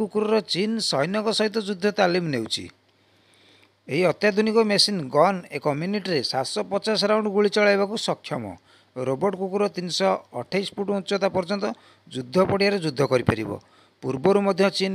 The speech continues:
ଏଭଳି କୁକୁର ବିକଶିତ କରିଥିଲା। ତେବେ ବିଶେଷଜ୍ଞ ଅନୁସାରେ ଯୁଦ୍ଧ କ୍ଷେତ୍ରରେ ମଣିଷଙ୍କ କାର୍ଯ୍ୟଶୈଳୀ ସହିତ କେହି ସମକ୍ଷମ ହୋଇପାରିବେ ନାହିଁ।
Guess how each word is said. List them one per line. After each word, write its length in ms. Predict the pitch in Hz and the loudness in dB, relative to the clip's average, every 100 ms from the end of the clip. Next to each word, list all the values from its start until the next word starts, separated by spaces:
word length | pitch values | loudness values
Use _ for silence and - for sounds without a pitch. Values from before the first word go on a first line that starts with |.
| 185 | 2
ଏଭଳି 180 | 180 180 | 2 2
କୁକୁର 240 | 180 175 180 | 0 0 -2
ବିକଶିତ 380 | 156 170 151 175 196 | -2 -2 -2 0 0
କରିଥିଲା। 400 | 156 120 - 101 - _ _ - | 0 -2 -6 -8 -10 _ _ -10
ତେବେ 160 | 123 120 | -6 -4
ବିଶେଷଜ୍ଞ 540 | 127 175 165 208 180 202 208 | -2 0 0 -2 0 0 2
ଅନୁସାରେ 340 | 214 214 131 87 - - - | 2 2 0 -4 -14 -20 -12
ଯୁଦ୍ଧ 280 | - 127 139 208 | -6 -2 2 4
କ୍ଷେତ୍ରରେ 400 | 196 226 220 226 202 | 4 2 2 2 2
ମଣିଷଙ୍କ 360 | 202 208 214 214 185 | 0 2 0 0 0
କାର୍ଯ୍ୟଶୈଳୀ 800 | 175 143 202 208 190 196 196 208 180 | 0 0 2 2 4 4 4 2 0
ସହିତ 220 | 202 185 120 98 _ _ - | 0 0 -2 -4 _ _ -6
କେହି 180 | 147 202 - | -2 2 2
ସମକ୍ଷମ 400 | 202 214 214 208 196 | 2 2 0 2 2
ହୋଇପାରିବେ 400 | 185 147 127 123 | 4 2 2 0
ନାହିଁ। 220 | 107 | -4